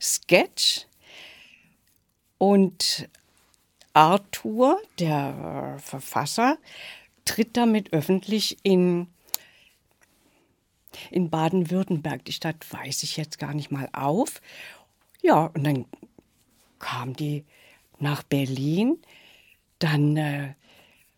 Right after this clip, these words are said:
ein russischer Pianist dazu.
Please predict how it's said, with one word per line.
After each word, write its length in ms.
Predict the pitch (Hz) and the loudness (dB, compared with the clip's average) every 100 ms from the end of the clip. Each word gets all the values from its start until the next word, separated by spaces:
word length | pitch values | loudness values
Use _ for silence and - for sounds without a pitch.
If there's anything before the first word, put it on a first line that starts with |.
| _ _ _ | _ _ _
ein 340 | 151 147 143 - _ | 0 2 0 -4 _
russischer 580 | 139 160 170 170 - 160 | -6 -2 0 0 -2 -2
Pianist 720 | 156 170 160 151 196 277 - | -4 -2 0 2 2 0 -2
dazu. 760 | 269 277 - - 262 254 269 392 | 0 0 -2 -6 0 2 4 2